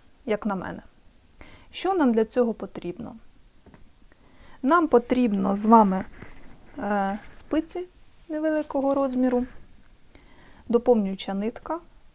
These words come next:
на яку я вже набрала, на спицю набрала цю доповнюючу нитку, і, е, нитка, е, основна, яким ви будете в'язати,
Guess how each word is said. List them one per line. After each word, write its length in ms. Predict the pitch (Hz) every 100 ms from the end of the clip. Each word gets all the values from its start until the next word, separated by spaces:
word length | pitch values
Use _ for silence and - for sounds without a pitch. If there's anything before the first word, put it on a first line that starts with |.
| -
на 120 | 262
яку 240 | 254 254 247
я 100 | 240
вже 320 | 240 226 233 - - - - - - _ _ - - - - -
набрала, 500 | 226 208 214 208 202
на 140 | 214
спицю 340 | 226 240 226 214
набрала 440 | 202 202 202 196
цю 140 | 202 196
доповнюючу 600 | 196 202 190 190 - 208
нитку, 420 | 202 202 - - - - - - -
і, 340 | 320 392 370 -
е, 320 | 262 247 247
нитка, 480 | 247 320 - 240 240 - - -
е, 320 | - 202 202 - - - - - - - - -
основна, 520 | 254 262 233 185 - - _
яким 400 | - 214 220 285
ви 80 | 240
будете 320 | 226 214 208
в'язати, 600 | 190 196 214 233 208 190